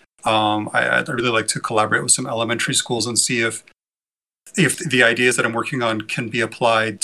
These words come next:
to, uh, places with, with, with more constraints, right? With different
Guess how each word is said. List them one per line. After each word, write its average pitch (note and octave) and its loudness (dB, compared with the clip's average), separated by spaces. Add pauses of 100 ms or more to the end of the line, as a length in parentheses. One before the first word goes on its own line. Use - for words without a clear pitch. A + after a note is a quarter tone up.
to, A2 -2 (640)
uh, F#3 -2 (140)
places A3+ 2
with, A3+ -2
with, F3 0
with D#3+ 0 (320)
more D#3+ 2 (160)
constraints, D3 0
right? C3 0 (100)
With - -6
different C#3 0